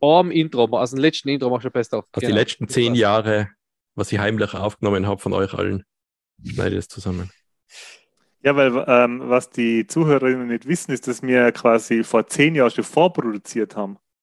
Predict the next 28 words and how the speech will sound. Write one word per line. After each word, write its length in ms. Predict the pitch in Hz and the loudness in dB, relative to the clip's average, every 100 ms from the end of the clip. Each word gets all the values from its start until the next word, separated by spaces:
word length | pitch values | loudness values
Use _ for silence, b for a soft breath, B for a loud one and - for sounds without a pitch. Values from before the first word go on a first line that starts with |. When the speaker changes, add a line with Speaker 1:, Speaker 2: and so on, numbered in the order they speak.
| _ | _
Speaker 2:
Ja. 260 | 98 98 120 _ _ _ _ | -4 -4 -4 _ _ _ _
Wir 100 | 110 101 | -4 0
haben 220 | 120 123 | 0 2
nur 480 | 123 165 151 110 - | 4 4 4 2 -4
ein 80 | - | -4
gutes 300 | 143 - - | -4 -4 -4
Gespür 380 | 117 - 139 | -4 0 0
gehabt, 260 | - 98 - | 0 -4 -4
was 100 | 110 | -6
so 80 | - | -4
aktuell 420 | 101 - 95 107 | -6 -4 -2 -2
passiert, 420 | - 92 107 110 | -2 -6 -4 -4
so 180 | - 85 | -2 0
Speaker 3:
<laughs> 0 | |
Was 180 | - - | 0 2
so 80 | 135 | 2
Speaker 2:
im 140 | 135 98 | 2 4
Jahr 140 | 131 | 4
Speaker 3:
aktuell? 120 | 131 | 4
Speaker 2:
zwanzig 340 | 143 104 101 - | 2 0 -4 -4
zweiundzwanzig. 680 | 95 95 101 101 98 104 98 | -2 -2 -2 -4 -4 -2 -4
Also 200 | 92 98 b b b | -4 -6 b b b
für 400 | - 104 95 95 | -4 0 0 -2
jetzt, 480 | 92 95 - - - | -2 -2 -2 -8 -12
zweitausendzwölf, 1000 | - 98 95 95 - - - 87 110 - | -6 -2 0 -2 -4 -8 -2 0 0 -2
haben 80 | 131 | -4
wir 120 | 120 | -2
da, 280 | 120 120 | -2 -2